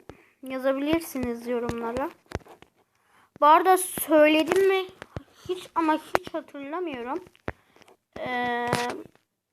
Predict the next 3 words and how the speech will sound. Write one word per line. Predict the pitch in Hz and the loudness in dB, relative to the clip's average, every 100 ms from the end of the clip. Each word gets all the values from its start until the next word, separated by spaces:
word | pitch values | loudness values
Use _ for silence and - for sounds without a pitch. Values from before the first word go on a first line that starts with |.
| _ - - - - | _ -20 -14 -14 -4
şey, | 339 302 269 - - _ _ - - - _ _ - - _ _ - 247 240 - - | 4 4 4 -2 -8 _ _ -20 -20 -20 _ _ -10 -10 _ _ -2 -2 -2 -20 -18
hmm, | 254 254 240 240 233 233 - _ _ _ _ _ - _ _ _ | -14 -12 -10 -10 -10 -12 -16 _ _ _ _ _ -20 _ _ _
ha, | 254 | -8